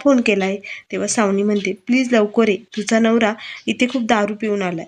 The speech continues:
आणि त्याला घेऊन जा, लवकरात लवकर इकडे ये." आता मुक्ता म्हणत असते, "हा तिकडे का गेलाय?" इथे मुक्ता सावनीच्या घरी आलेली असते. तेव्हा सावनी म्हणते, "बरं झालं मीच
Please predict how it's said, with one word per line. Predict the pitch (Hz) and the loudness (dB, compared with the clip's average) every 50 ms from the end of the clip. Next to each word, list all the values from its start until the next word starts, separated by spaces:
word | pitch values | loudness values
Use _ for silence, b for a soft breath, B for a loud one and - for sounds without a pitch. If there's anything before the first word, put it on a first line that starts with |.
| - _ | -10 _
आणि | 180 190 196 196 | -6 -6 -4 -2
त्याला | 214 214 226 233 | -2 0 0 0
घेऊन | 214 214 208 196 202 208 208 208 | 0 -2 -2 0 0 0 0 0
जा, | 202 185 147 B B B B B B - | -2 -2 -4 B B B B B B -2
लवकरात | 233 247 247 247 269 269 269 269 262 254 | 0 0 2 2 2 2 2 0 0 -2
लवकर | 233 226 233 233 240 220 | -2 -2 -2 -2 -2 -2
इकडे | 220 220 - 202 190 | -2 -4 -4 -6 -6
ये." | 165 165 - - _ _ _ - | -6 -6 -10 -16 _ _ _ -14
आता | 165 156 - - 170 190 190 B B B B B _ 202 | -12 -10 -8 -8 -8 -8 -8 B B B B B _ -10
मुक्ता | 202 196 - - 247 | -10 -10 -2 0 2
म्हणत | 240 247 240 220 220 | 4 6 6 4 4
असते, | 214 220 - 214 214 | 0 -4 -6 -10 -8
"हा | - - 269 - - | -6 -6 -6 -4 -4
तिकडे | 254 247 - 269 302 | -4 -2 2 2 2
का | 302 339 330 320 | 2 2 0 2
गेलाय?" | 294 285 262 233 214 208 214 220 226 | 4 4 4 4 2 2 0 -2 -6
इथे | 233 - - 240 214 233 - b b b b _ | -10 -8 -4 -4 -4 -4 -6 b b b b _
मुक्ता | 220 208 202 - _ _ 247 208 233 247 | -6 -6 -6 -6 _ _ -2 -2 -2 -4
सावनीच्या | - - 254 220 208 208 208 202 190 247 247 | -8 -6 -4 -4 -2 -4 -6 -6 -6 -8 -8
घरी | 233 240 240 220 233 | -2 -2 -2 0 0
आलेली | 226 208 208 202 190 185 | -2 0 -2 -2 -2 -4
असते. | 180 - - - 156 - _ _ - | -8 -8 -14 -20 -20 -20 _ _ -12
तेव्हा | 185 175 196 | -10 -10 -8
सावनी | - - 208 190 185 185 196 | -8 -6 -6 -6 -6 -6 -6
म्हणते, | 202 214 214 - 233 | -6 -6 -6 -6 -8
"बरं | 208 220 220 202 208 202 | -6 -2 -2 -2 -2 -4
झालं | 196 220 208 208 202 | -4 -4 -4 -4 -4
मीच | 208 220 233 226 - | -2 -2 -2 -2 -4